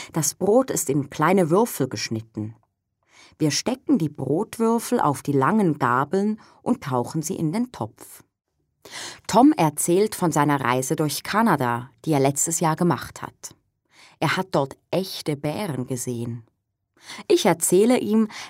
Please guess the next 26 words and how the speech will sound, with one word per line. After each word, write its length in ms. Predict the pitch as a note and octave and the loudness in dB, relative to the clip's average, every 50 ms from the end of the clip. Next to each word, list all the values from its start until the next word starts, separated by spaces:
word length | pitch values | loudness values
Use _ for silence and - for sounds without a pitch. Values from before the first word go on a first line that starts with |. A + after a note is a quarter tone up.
| - | -2
dass 160 | - F#3 - G3+ | 0 0 2 2
ich 160 | F#3 - - | 0 2 2
im 240 | F3 E3+ E3 E3 - | 2 2 2 0 -2
Schultheater 960 | - - C#4+ D4+ F#4 F4 F4 - - D#3+ - - C3+ C3+ C#3 C#3 - G#3+ - | -4 0 4 4 4 4 4 0 -2 0 2 4 4 4 2 0 0 0 0
in 100 | - E3 | 2 2
der 140 | D3+ C#3+ D3 | 2 2 0
zweiten 480 | - - E3 E3+ G3 A3 - - E3 | 0 2 4 4 4 2 0 -6 -8
Klasse 460 | - - E3+ E3 F3 - - G3 F#3+ - _ | -2 0 2 2 2 2 0 -2 -2 -4 _
auch 240 | - - F#4+ - - | 0 0 0 2 0
einmal 320 | C#3+ A#2+ A#2 A#2 A2+ A2+ A2+ | -2 -2 0 0 -2 -2 -2
ein 140 | - A#2+ A#2+ - | -4 -6 -6 -4
Bär 280 | - A#2 A2+ A2+ A#2+ - | -4 -4 -4 -4 -6 -6
war. 280 | - A2 A#2+ - - - _ _ _ _ _ _ _ _ _ _ _ _ _ _ _ _ _ _ _ _ _ _ _ _ _ _ | -6 -6 -8 -8 -12 -16 _ _ _ _ _ _ _ _ _ _ _ _ _ _ _ _ _ _ _ _ _ _ _ _ _ _
Der 140 | - C3 | -10 -10
Käse 420 | B2+ - - D3+ E3 G3+ - - G#3 | -8 -8 -6 -4 -2 -2 -2 -2 -2
im 180 | - F3+ - | -2 -4 -4
Topf 360 | - - D3+ D3 - - - - | -6 -8 -8 -8 -8 -12 -14 -6
blubbert. 580 | - D#3+ D3 C3+ - D2 - - _ - - _ _ _ _ _ _ _ _ _ _ _ _ _ - - - - - - | -2 -2 -2 0 -2 -6 -8 -10 _ -20 -20 _ _ _ _ _ _ _ _ _ _ _ _ _ -16 -14 -14 -12 -10 -8
Ich 120 | - - | -2 2
mache 240 | - - D4 - C#4+ | 4 4 4 2 0
die 140 | - F3 D3 | 0 0 -2
Flamme 600 | - - - F3 F3 G3 A#3+ C4 C4+ C#4 C#4+ D4 - - - - - _ | -2 0 2 2 4 4 4 4 4 2 0 -2 -6 -14 -20 -20 -12 _
unter 240 | - G#3+ G3+ F3 F#3 | 0 0 2 2 2
dem 200 | F3 E3+ D#3+ D#3 | 0 0 0 0
Röschot 520 | D3+ D#3 G3+ A#3+ A#3 - - A3+ G3 - - | 0 0 -2 -2 -2 -4 -2 -2 -2 -2 -4
kleiner 640 | - - D3+ C#3+ D3+ F#3 A#3 C4+ C#4+ C#4+ C#4+ D4 | -4 -2 -2 0 0 2 2 4 4 4 4 2